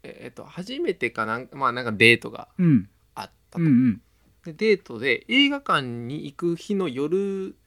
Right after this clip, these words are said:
Speaker 1: の話らしいねんけど。
Speaker 2: はいはいはいはい。
Speaker 1: で、なんか、その男の人がな、
Speaker 2: うん。
Speaker 1: ずっと一点を見てな、
Speaker 2: うん。
Speaker 1: 上見ててんて。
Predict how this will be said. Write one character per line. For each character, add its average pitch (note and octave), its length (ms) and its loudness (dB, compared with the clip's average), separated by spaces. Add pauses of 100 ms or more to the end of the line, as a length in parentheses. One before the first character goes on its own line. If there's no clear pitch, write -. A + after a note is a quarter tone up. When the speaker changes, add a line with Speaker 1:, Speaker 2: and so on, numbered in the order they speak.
(140)
Speaker 1:
の G3 140 0
話 G#2+ 400 -10
ら F#2+ 100 -16
し - 120 -18
い - 40 -20
ね G2 80 -20
ん - 40 -20
け - 80 -18
ど。 - 120 -18
Speaker 2:
は E3 140 4
い D3 40 6
は B2+ 140 0
い A2 40 -4
は G2+ 60 -4
い - 20 -4
は G#2+ 160 -6
い。 F#2+ 220 -12 (520)
Speaker 1:
で、 C3 240 -6 (920)
な D3 80 -10
ん - 20 -10
か、 A2 180 -10 (640)
そ - 80 -6
の G3+ 160 -2 (840)
男 E3 200 2
の D#3 40 2
人 - 140 -8
が - 60 -12
な、 E3+ 160 -8 (140)
Speaker 2:
う D3+ 40 -2
ん。 A#2 300 2
Speaker 1:
ず A#3+ 340 -2
っ - 40 -20
と - 100 -10 (100)
一 F#3 140 -8 (400)
点 F#3 240 4
を G#2+ 40 -8
見 A2 120 -8
て G2+ 100 -10
な、 G2+ 240 -16 (220)
Speaker 2:
う - 20 -2
ん。 G#2+ 240 -4
Speaker 1:
上 F#3 220 4
見 F#3 80 -4
て - 80 -16
て - 120 -14
ん F#2+ 80 -16
て。 - 200 -18